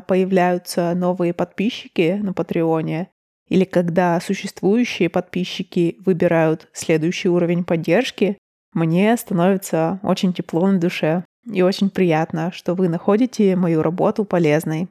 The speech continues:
Спасибо огромное. Одиннадцатого июня начался чемпионат Европы по футболу.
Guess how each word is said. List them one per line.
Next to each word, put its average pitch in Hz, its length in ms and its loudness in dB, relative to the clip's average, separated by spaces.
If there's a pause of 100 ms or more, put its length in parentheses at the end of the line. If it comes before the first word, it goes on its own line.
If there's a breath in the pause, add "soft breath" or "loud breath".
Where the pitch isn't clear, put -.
(180)
Спасибо 196 560 -2
огромное. 160 580 -4 (960)
Одиннадцатого 202 840 0
июня 214 720 2
начался 175 580 -2
чемпионат 180 640 -2
Европы 185 440 -2
по 185 120 0
футболу. 180 580 -2